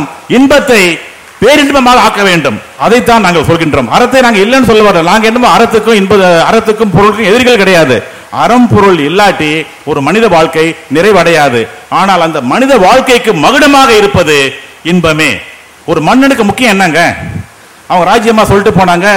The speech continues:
"உடல் தான் வந்து பொருட்பால்" அப்படின்ட்டு. உடல் என்னங்க முக்கியம் சொல்லுங்க பாப்போம். அதுல உள்ள அந்த உயிர் இருக்கு இல்லைங்களா, அது இதயத்தில் இருக்குன்னு சொன்னாங்க. உயிர் இதயத்தில் இருக்கிறது என்று சொன்ன முதல் மருத்துவர் அவர்தான். உடல் வந்து நம்ம கூட இருக்கிறது,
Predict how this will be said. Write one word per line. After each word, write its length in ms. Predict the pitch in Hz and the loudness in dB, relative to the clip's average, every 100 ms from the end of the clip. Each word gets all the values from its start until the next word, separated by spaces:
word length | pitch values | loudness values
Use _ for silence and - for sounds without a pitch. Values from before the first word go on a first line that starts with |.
| 175 151 139 - - | 0 -2 -6 -8 -16
"உடல் 340 | - 180 220 196 | -6 -2 0 2
தான் 160 | 214 185 | 2 2
வந்து 180 | 170 180 165 | 0 -2 -2
பொருட்பால்" 460 | 135 180 - 175 165 | -2 -4 0 -2 -2
அப்படின்ட்டு. 380 | 139 139 117 120 - - - - - - - - - - 131 175 | -4 -6 -6 -10 -12 -18 -18 -20 -20 -20 -20 -20 -20 -18 -4 0
உடல் 220 | 269 262 | 0 0
என்னங்க 320 | 190 220 185 | 0 0 0
முக்கியம் 360 | 156 - 135 147 | -2 -2 -2 0
சொல்லுங்க 220 | 165 170 139 | -2 0 -2
பாப்போம். 240 | 123 127 127 | -2 -4 -4
அதுல 200 | 160 165 | -2 0
உள்ள 180 | 202 254 | 0 0
அந்த 160 | 208 147 | 0 0
உயிர் 280 | 156 247 240 | 0 0 0
இருக்கு 180 | 208 | -2
இல்லைங்களா, 240 | 170 190 165 | -2 -2 -2
அது 160 | 170 | -2
இதயத்தில் 280 | 185 233 208 | 0 0 0
இருக்குன்னு 280 | 185 202 180 | -4 -4 -4
சொன்னாங்க. 280 | 175 160 123 113 - - - - - | -2 0 -2 -6 -12 -20 -20 -20 -10
உயிர் 400 | 127 220 269 269 220 | -2 2 2 0 -2
இதயத்தில் 440 | 160 233 262 262 226 | 0 2 2 2 0
இருக்கிறது 300 | 233 226 240 | 2 0 2
என்று 200 | 214 220 | 2 2
சொன்ன 220 | 208 202 180 | 2 0 2
முதல் 280 | 214 247 214 | 2 2 2
மருத்துவர் 360 | 202 202 196 165 | 0 2 2 2
அவர்தான். 320 | 147 151 - - - - - - - - - - 156 | 0 -2 -4 -12 -14 -14 -20 -20 -20 -20 -20 -4 0
உடல் 260 | 202 269 254 | 2 2 2
வந்து 260 | 170 175 202 214 143 - - | 0 0 0 -2 -6 -16 -10
நம்ம 240 | 151 190 226 | -4 0 2
கூட 160 | 226 | 2
இருக்கிறது, 360 | 208 170 165 | 0 0 -2